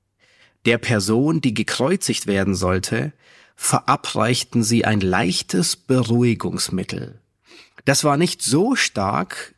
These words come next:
dass die Qualen der Kreuzigungen gelindert wurden, aber doch ausreichend, dass man diese Person kampflos ans Kreuz nageln konnte.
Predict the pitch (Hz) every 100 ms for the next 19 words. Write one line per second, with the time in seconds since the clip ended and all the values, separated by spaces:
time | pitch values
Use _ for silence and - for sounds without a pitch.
0 | - 123 127 123 - 110 110 120 123 107
1 | 101 - 123 147 156 127 110 110 107 104
2 | 101 101 107 180 214 110 - 98 92 90
3 | 117 143 147 - _ - - - _ 117
4 | 151 208 - - 170 214 - 107 113 123
5 | 131 127 - - 120 123 117 117 120 120
6 | - 117 104 131 139 131 127 - 170 175
7 | - 147 147 147 - - 104 90 - -
8 | 101 101 - - 95 95 98 92 - 90
9 | - - -